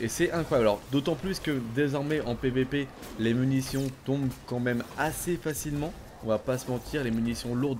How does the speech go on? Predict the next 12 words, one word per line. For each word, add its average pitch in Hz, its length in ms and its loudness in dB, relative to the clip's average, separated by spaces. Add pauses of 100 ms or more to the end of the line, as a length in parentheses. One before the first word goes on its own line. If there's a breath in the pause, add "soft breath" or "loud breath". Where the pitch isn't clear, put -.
tombent 110 260 -2
assez 131 320 -2
facilement 127 460 -2
désormais 117 480 -2
en 110 140 -2
P 123 140 0
V 113 140 0
P. 160 200 0 (560 loud breath)
Et 127 80 4
du 131 160 2
coup, 202 360 6
euh, 120 240 6